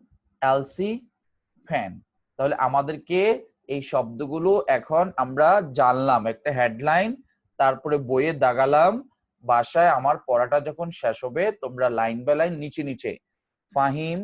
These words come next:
নিচে নিচে লিখে তারপরে সাইডে লিখবে শাওন, সাইডে লিখবে এলসি, চা-, সাইডে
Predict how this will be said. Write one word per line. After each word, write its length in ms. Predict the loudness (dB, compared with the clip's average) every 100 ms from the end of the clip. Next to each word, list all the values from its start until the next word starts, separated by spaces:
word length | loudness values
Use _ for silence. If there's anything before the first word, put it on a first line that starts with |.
| -10 _ _ _
নিচে 260 | -12 -6 -6
নিচে 200 | -6 -6 -6
লিখে 400 | -6 -4 0 0 -2 -8 _ _ _ -2
তারপরে 280 | -2 -2 -4 0
সাইডে 260 | -2 -2 -6
লিখবে 260 | -6 -8 -12 -14 -6
শাওন, 360 | 0 2 2 0 -10 -10
সাইডে 260 | -4 -4 -2 -6
লিখবে 220 | -4 -6 0 2
এলসি, 400 | 4 0 -6 -8 -8 -8 -2
চা-, 240 | -2 -2 -10 -6
সাইডে 240 | -6